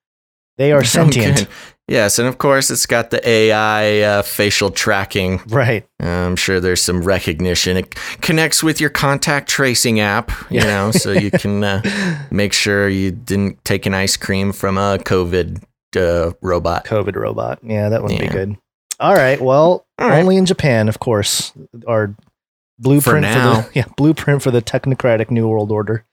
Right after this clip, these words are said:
Speaker 2: Yeah.
Speaker 1: They got the giant Gundam and robot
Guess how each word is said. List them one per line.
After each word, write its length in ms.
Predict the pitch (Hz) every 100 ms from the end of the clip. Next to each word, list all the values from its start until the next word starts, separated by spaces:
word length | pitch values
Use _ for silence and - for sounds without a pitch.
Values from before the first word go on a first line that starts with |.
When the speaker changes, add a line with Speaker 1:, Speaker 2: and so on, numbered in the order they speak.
| _ _ _ 160
Speaker 2:
Yeah. 280 | 107 92 98 - _
Speaker 1:
They 120 | 113
got 220 | 110 110
the 140 | 117 107
giant 480 | 101 120 117 123
Gundam 480 | 123 127 131 131 127 135
and 640 | 113 117 113 113 113 110 - - _ _ _ _ _ _ _ _
robot 460 | 110 104 101 90